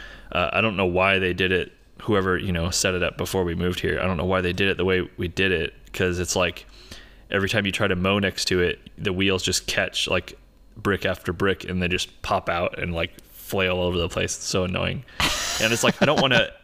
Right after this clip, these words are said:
<laughs> I don't wanna have to weed whack, like, a foot out, like, bet-,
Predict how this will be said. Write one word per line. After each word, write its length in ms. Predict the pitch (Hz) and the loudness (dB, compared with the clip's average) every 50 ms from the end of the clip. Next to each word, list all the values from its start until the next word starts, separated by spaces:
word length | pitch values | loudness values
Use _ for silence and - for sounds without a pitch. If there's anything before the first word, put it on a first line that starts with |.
| _ _ | _ _
<laughs> 260 | _ _ _ _ _ - | _ _ _ _ _ -2
I 40 | |
don't 140 | 113 127 - | -2 0 0
wanna 160 | 117 120 117 | 0 0 2
have 220 | 117 120 117 - - | 2 2 0 0 0
to 80 | - 107 | -2 0
weed 220 | 98 98 104 107 104 | 2 2 2 2 2
whack, 360 | 101 90 90 - - - - | 2 2 2 0 -4 -4 -2
like, 240 | 95 90 85 - - - - - - - - - - - - - - - - - | 0 0 0 -2 -8 -18 -20 -20 -20 -20 -20 -20 -20 -20 -20 -20 -20 -6 -4 -4
a 60 | 104 | -4
foot 440 | - - - - 131 120 101 87 - - - - - | -4 -6 -2 2 4 4 4 2 0 -4 -10 -2 0
out, 300 | 117 110 110 104 92 - - - - - _ _ - - | 2 4 4 4 2 0 -4 -12 -20 -20 _ _ -6 0
like, 280 | 110 104 98 - - | 0 0 0 0 -2
bet-, 200 | - 101 - - | -4 -2 0 2